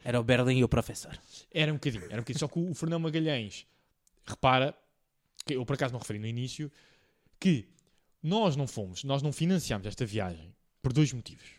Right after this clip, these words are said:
Speaker 2: Ok? O primeiro era cara como o caneco. Ok? O primeiro era cara
Speaker 1: Uhum.
Speaker 2: como o caneco. E para os portugueses em si não justificava por ir além.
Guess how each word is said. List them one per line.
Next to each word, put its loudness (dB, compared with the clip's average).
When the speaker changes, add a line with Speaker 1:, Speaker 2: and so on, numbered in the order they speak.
Speaker 2:
Ok? -8
O -20
primeiro 8
era 6
cara 6
como -2
o -4
caneco. -6
Ok? 0
O -12
primeiro 2
era 0
cara 2
Speaker 1:
Uhum. -4
Speaker 2:
como -6
o -8
caneco. -2
E 6
para 10
os 4
portugueses 2
em 0
si -2
não 4
justificava 4
por 2
ir 6
além. 2